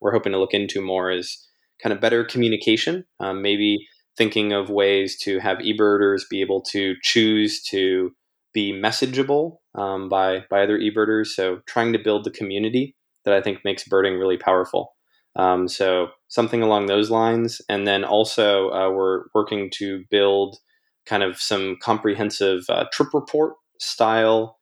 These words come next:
products that will hopefully make it even easier for folks in birding tourism to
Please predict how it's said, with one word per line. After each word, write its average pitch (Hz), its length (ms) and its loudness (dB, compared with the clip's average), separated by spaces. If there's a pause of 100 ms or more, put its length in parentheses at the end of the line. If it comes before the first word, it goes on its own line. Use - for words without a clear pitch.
products - 580 -2
that 104 120 -2
will 98 140 2
hopefully 101 340 0
make 95 220 -2
it 98 80 0
even 95 180 -2
easier 107 480 2
for 95 360 0 (300)
folks 98 300 0
in 92 160 -4
birding 107 320 2
tourism 101 680 0
to 90 280 2